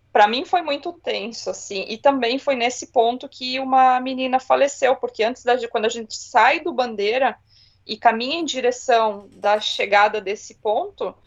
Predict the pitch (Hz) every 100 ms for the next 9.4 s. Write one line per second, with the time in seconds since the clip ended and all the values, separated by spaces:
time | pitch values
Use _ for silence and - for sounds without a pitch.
0 | _ _ _ 220 240 240 226 214 220 220
1 | 226 233 240 247 262 262 - 233 240 254
2 | - 233 233 254 254 247 240 226 240 233
3 | 226 - 220 220 214 202 214 214 233 -
4 | 254 - 233 233 - 233 226 233 - 240
5 | 240 285 220 - 214 226 240 254 208 202
6 | 233 208 226 233 240 254 294 - 262 262
7 | 262 - - 277 269 269 302 254 220 185
8 | 190 - _ - - - 214 214 208 208
9 | 226 226 190